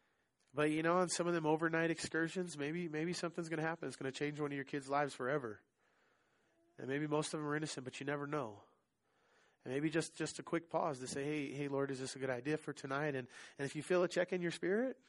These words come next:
you know, and they, that's a good friend of theirs, you know their parents, good house, everything's great, but that night you just don't feel right about it, you know, or, or, or whatever it is, you know, in big decisions, you're gonna buy a vehicle, you're gonna,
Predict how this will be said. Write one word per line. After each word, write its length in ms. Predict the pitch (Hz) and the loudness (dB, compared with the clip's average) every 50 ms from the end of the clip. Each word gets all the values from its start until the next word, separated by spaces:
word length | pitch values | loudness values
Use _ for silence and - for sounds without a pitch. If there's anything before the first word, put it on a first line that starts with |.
| _ _ _ _ _ _ _ _ | _ _ _ _ _ _ _ _
you 100 | - 143 | -8 -4
know, 200 | 135 143 156 165 | -2 0 2 2
and 100 | 165 151 | 2 2
they, 80 | 151 151 147 - - | 0 -2 -2 -2 -2
that's 180 | - 151 - - | -4 -4 -4 -2
a 40 | 143 | -4
good 120 | 160 151 | -4 -4
friend 220 | - - 151 160 | -2 -2 -2 -2
of 80 | 165 156 | 0 0
theirs, 240 | 156 160 165 165 151 | 2 2 2 2 0
you 80 | 135 | 0
know 140 | 123 127 139 | 0 0 0
their 100 | 147 156 | 0 0
parents, 420 | 151 - 151 151 156 156 156 147 - | -2 -2 -2 0 0 0 -2 -4 -4
good 160 | - 151 131 | -4 -4 -4
house, 300 | - 139 156 160 151 151 | 0 0 0 0 0 -2
everything's 260 | 143 147 151 139 127 | -6 -6 -6 -8 -8
great, 340 | - - 160 151 156 156 - | -6 -2 0 0 0 -2 -6
but 100 | 139 - | -8 -4
that 180 | 151 160 160 | -4 -4 -2
night 200 | 151 170 175 170 | 0 0 0 0
you 60 | 165 139 | -2 -4
just 160 | 147 147 - | -8 -8 -8
don't 160 | 170 165 147 | -8 -6 -2
feel 100 | - 151 | -2 0
right 200 | 143 147 151 175 | 2 2 2 2
about 240 | 180 202 196 202 202 | 0 0 0 0 -2
it, 100 | 214 - _ _ - - - - - - - - - - - _ _ _ - | -2 -6 _ _ -20 -20 -20 -20 -20 -20 -20 -20 -20 -20 -20 _ _ _ -8
you 100 | 143 143 | -4 0
know, 100 | 151 156 | 2 4
or, 140 | 156 147 - | 4 4 4
or, 220 | - 160 160 165 | 2 2 2 4
or 160 | 170 160 156 | 4 4 4
whatever 440 | 160 160 165 170 190 208 190 165 131 | 6 6 6 8 6 6 6 4 0
it 60 | 117 | 0
is, 220 | 113 107 104 110 117 | 0 -4 -6 -6 -4
you 60 | 123 | -2
know, 100 | 127 135 | -2 -2
in 80 | 139 135 | 2 6
big 160 | 156 175 180 | 6 6 6
decisions, 420 | 175 156 - 135 120 110 117 107 | 6 0 0 0 -4 -6 -6 -8
you're 100 | 110 117 | -8 -6
gonna 100 | 127 127 | -6 -2
buy 180 | 120 135 131 131 | 2 4 4 4
a 60 | 131 | 4
vehicle, 540 | 123 143 156 156 151 - 160 151 147 147 139 | 2 2 2 2 2 0 -2 0 4 4 4
you're 220 | 127 123 120 120 | 4 2 0 -4
gonna, 160 | 113 107 104 | -8 -10 -12